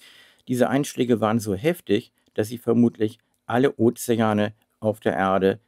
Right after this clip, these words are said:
dann wieder verdampft haben und da mussten sich neue Ozeane bilden.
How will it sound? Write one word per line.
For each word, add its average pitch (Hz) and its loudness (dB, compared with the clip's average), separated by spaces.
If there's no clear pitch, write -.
dann 110 0
wieder 90 -2
verdampft 117 -2
haben 95 2
und 110 -2
da 104 4
mussten 92 -2
sich 107 -8
neue 95 0
Ozeane 101 -4
bilden. 104 0